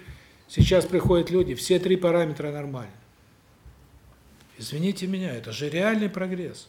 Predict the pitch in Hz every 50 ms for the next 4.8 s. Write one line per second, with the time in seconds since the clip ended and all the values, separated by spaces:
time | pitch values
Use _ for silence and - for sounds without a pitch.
0 | _ _ _ _ _ _ _ _ _ - 131 156 180 226 262 247 - - 208 190
1 | 185 185 165 160 175 180 175 160 170 160 151 180 180 170 180 170 - 190 180 185
2 | 175 170 170 160 151 175 175 180 160 123 - - 104 - - - _ - - -
3 | - - - - - 156 160 170 170 160 165 165 170 165 170 160 180 190 175 175
4 | 233 240 226 233 202 - - 208 214 208 208 185 139 113 110